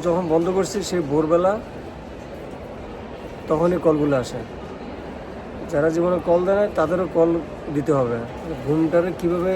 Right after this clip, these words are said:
ইয়ে করে দিবে, মানে, পুরা রাস্তা আমি জার্নি করে আসছি, একটু যে শুইছি চোখ লাগিয়ে আসছে, কিছুক্ষণ পর ভোঁ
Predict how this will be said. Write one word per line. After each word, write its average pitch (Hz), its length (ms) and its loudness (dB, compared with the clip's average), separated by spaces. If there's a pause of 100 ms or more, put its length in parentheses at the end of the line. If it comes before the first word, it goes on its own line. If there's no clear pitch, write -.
ইয়ে 165 180 6
করে 165 180 2
দিবে, 151 160 2 (100)
মানে, 147 120 -2 (100)
পুরা 165 280 2
রাস্তা 156 380 0
আমি 160 160 0
জার্নি 156 280 -2
করে 160 200 -2
আসছি, - 160 -8 (120)
একটু - 160 -8 (100)
যে 160 80 -4 (100)
শুইছি 185 280 -6 (260)
চোখ 170 200 -2
লাগিয়ে 156 260 2
আসছে, 196 180 -6 (540)
কিছুক্ষণ 165 380 4
পর 220 100 4 (840)
ভোঁ 151 260 4